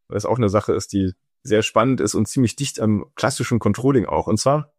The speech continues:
wissen wir schon lange in Unternehmen, wenn man starke Anreize gibt, Incentives, Bonus und der gekoppelt ist an eine Kennzahl, die vielleicht nicht genau das, was optimal ist fürs Unternehmen, widerspiegelt, dann kannst du Fehlverhalten führen, ne? Also ein Beispiel wäre,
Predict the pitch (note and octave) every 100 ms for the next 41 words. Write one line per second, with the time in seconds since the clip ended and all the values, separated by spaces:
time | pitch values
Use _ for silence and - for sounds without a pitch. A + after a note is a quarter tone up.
0 | _ _ _ - C3 C#3+ - G#2+ C3+ D3+
1 | B2+ C3 C3 A2+ C3+ F3 F3 - _ _
2 | _ _ - B2+ B2 A#2+ G#2+ _ - -
3 | G#2+ - - D#3 E3+ D#3 - D#3 D3+ -
4 | _ F3+ G3 - G2+ - D3 D3+ C#3 C3
5 | - A2 B2+ D#3+ E3+ D#3 - _ A2+ A2+
6 | B2+ A2+ - D#3 F3+ C#3 C#3+ A2 A#2+ A2
7 | - D#3+ F#3+ E3 D#3 D3+ D3 _ _ _
8 | _ _ - A#2+ - A#2+ C3 - C3 -
9 | - - A#2+ A2+ B2 D#3+ D3+ - _ _
10 | - A2+ - - A#2+ - - - C3 -
11 | C3 A#2 C3 - B2+ - B2 A#2 D3 C3
12 | A2 E3+ D#3+ - D3+ D3 B2 A2+ B2 -
13 | A#2+ - A2+ - F2 F2+ E2+ D#2+ _ -
14 | F#2 D#2+ C3 A2+ G2 A#2+ A#2+ - A2+ A2
15 | A2